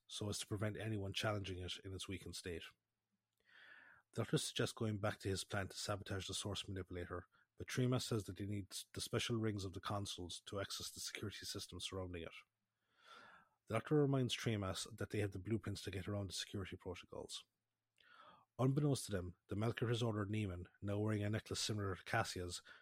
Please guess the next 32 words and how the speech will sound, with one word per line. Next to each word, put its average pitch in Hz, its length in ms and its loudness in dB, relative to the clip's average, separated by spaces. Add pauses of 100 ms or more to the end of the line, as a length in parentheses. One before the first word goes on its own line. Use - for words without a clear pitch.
(120)
to - 80 -8
go 113 120 4
to 104 100 2
Tremas's - 460 2
house 98 300 0
to 101 80 -2
retrieve 92 300 -2
the 92 80 -12
blueprints. 87 540 -6 (1400)
Niemann 135 280 8
arrives 127 300 8
at 107 60 0
Tremas's 101 580 0
a 92 40 -2
short 104 380 0
while 101 160 2
later 98 480 -2
and 95 80 -6
demands 104 340 2
that 101 120 -2
he 101 140 -4
t-, - 140 -8 (260)
turn 101 220 -2
over 98 260 0
the 92 80 -8
blueprints. 90 560 -6 (1120)
Tremas 139 420 6
refuses 113 400 4
to 101 100 -6
give 107 180 2
them 101 160 0
over, 90 320 -2